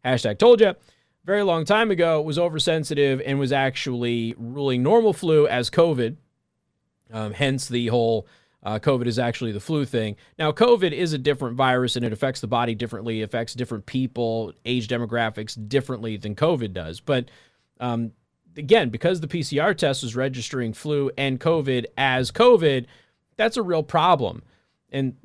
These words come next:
you know, the U K basically, I think it was the beginning of last week, maybe the end of the week before, the U K's official numbers were they have not had a single case of the flu in the U K.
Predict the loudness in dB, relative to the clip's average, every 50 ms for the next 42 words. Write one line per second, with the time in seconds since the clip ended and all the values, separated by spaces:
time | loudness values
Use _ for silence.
0 | -12 -6 -2 -2 -2 -2 -2 0 -2 -2 -2 0 0 0 2 2 2 0 0 -2
1 | 0 0 0 0 -2 -4 -8 -6 -2 -2 0 0 0 0 -2 -2 -4 -4 -4 -4
2 | -4 -4 -4 -4 -6 -4 -4 -4 -2 0 0 0 0 0 0 0 2 0 0 -2
3 | -2 -2 -2 -2 -2 -4 -6 -6 -6 -4 -2 -2 -2 0 -2 -2 -2 -4 -4 -4
4 | -6 -6 -8 -14 -16 _ -6 -4 -2 -2 -2 -2 -6 _ _ _ _ _ _ _
5 | _ _ _ _ _ _ _ -8 -6 -4 -2 -2 -2 -2 -2 -2 0 0 0 0
6 | -2 -4 -2 0 -2 0 0 0 0 0 0 -2 -2 0 -2 -2 -2 -4 -4 -2
7 | 0 2 2 2 0 0 0 -2 -2 -2 0 0 0 0 0 -2 -4 -4 -6 -8
8 | -6 -4 -2 0 0 0 2 2 2 0 0 0 -2 -2 -2 -2 -4 -6 -6 -6
9 | -8 -8 -8 -6 -4 -4 -2 -2 -4 -4 -6 -6 -4 -4 -4 -4 -4 -6